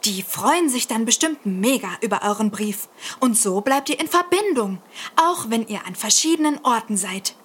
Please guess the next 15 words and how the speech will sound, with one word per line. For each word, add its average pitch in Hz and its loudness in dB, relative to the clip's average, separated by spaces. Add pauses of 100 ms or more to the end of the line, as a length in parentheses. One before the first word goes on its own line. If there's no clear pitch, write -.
(380)
Denn 180 -6
ihr 196 -2
wisst - 0
ja, 190 -4 (420)
wir 240 2
sind 277 0 (300)
immer 294 2
miteinander 196 -2
verbunden, 196 -2 (420)
egal 202 0
ob 214 -2
wir 220 -2
uns 208 2
sehen 262 0
können 247 0